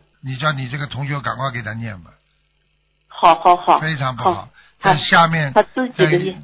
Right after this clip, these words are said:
Speaker 1: 在，在下面好像有点像，
Speaker 2: 嗯。
Speaker 1: 还不是太自由。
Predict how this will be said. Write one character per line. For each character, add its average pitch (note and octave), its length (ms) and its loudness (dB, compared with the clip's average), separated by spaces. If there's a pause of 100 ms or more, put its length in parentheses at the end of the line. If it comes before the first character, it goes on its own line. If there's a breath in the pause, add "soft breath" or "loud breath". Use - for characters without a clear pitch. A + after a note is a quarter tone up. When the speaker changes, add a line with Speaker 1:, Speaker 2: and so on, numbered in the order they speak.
Speaker 1:
在， D#3+ 140 -2
在 A3+ 100 2
下 E3 240 0
面 D3+ 260 -2
好 B2 220 -6
像 C3+ 220 -4
有 C3 140 -8
点 B2+ 200 -6
像， B2 340 -4 (600 soft breath)
Speaker 2:
嗯。 A2+ 80 -12
Speaker 1:
还 B2 240 -4
不 C3 140 -6
是 B2+ 160 -8
太 C3 220 -4
自 A2+ 240 -10
由。 F#2+ 240 -12